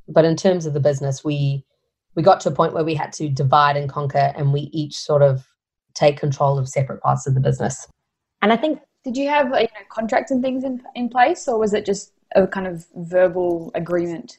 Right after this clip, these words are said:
Speaker 2: Yeah, we do have, we have contracts when we were a partnership,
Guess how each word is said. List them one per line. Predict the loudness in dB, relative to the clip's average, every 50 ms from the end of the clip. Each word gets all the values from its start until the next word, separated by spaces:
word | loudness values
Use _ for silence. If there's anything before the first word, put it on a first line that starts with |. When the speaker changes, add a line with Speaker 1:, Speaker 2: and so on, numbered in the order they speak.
| _ _ _
Speaker 2:
Yeah, | 0 2 4
we | 4 4 4
do | 4 4 4
have, | 4 4 2 0 -2 -4 _ 0
we | 0 2 2
have | 2 2 0 0 -2
contracts | -2 -2 -2 -2 -2 -2 -4 -4 -4 -8 -8 0
when | 2 2 2 2
we | 2 0 0
were | 2 2 2
a | 2 2
partnership, | 2 0 0 0 0 -2 -2 2 4 4 2 2